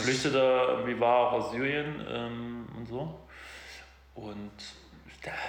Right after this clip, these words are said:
Speaker 2: ist, aber ich glaub, da muss man als Gesellschaft auch irgendwie einen Weg finden, wie man das trotzdem krass verurteilen kann und sich darüber aufregen kann, wie sowas möglich ist.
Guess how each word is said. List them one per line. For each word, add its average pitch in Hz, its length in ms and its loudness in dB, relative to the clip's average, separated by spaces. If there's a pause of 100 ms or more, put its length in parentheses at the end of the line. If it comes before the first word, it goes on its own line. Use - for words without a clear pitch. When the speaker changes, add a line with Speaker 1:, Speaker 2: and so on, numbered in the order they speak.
(120)
Speaker 2:
ist, - 220 -12
aber 110 80 -6
ich 127 80 -6
glaub, 135 180 2
da 139 80 4
muss 135 460 -4
man 135 120 0
als 123 200 0
Gesellschaft 117 420 -2
auch 107 80 -4
irgendwie 107 200 -4
einen 101 120 -6
Weg 110 200 -4
finden, 110 280 -8
wie 110 80 -8
man 107 200 -2
das 104 180 -6
trotzdem 107 600 -6 (1120)
krass - 240 -10
verurteilen 101 480 -6
kann 98 300 -4 (380)
und 98 160 -6
sich 104 120 -8
darüber 107 280 0
aufregen 104 440 0
kann, 101 180 -6
wie 104 60 -8
sowas 101 280 -8
möglich 107 360 -8
ist. - 220 -10